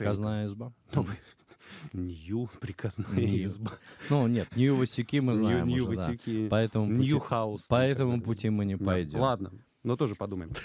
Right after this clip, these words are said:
Speaker 2: Ладно, переходим к более, да, собственно, к расширению границ,
Speaker 1: Ну, а,
Speaker 2: собственно,
Speaker 1: э,
Speaker 2: да.
Speaker 1: смотри, у нас вот тематика щас, которая вырисовывается, это связано в первую очередь с концепцией вот этого local бренда, да, то
Speaker 2: Мгм.
Speaker 1: есть локального, местного.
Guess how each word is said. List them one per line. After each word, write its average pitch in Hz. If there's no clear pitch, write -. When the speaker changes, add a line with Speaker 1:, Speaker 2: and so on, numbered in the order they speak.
Speaker 2:
Ладно, 135
переходим 135
к 107
более, 127
да, 101
собственно, -
к -
расширению 139
границ, 107
Speaker 1:
Ну, 190
а, 180
Speaker 2:
собственно, 143
Speaker 1:
э, -
Speaker 2:
да. -
Speaker 1:
смотри, 180
у 117
нас 170
вот 143
тематика 190
щас, -
которая 95
вырисовывается, 92
это 101
связано 113
в -
первую 110
очередь 101
с -
концепцией 113
вот 95
этого 85
local 92
бренда, 135
да, 98
то -
Speaker 2:
Мгм. 113
Speaker 1:
есть 131
локального, 92
местного. 95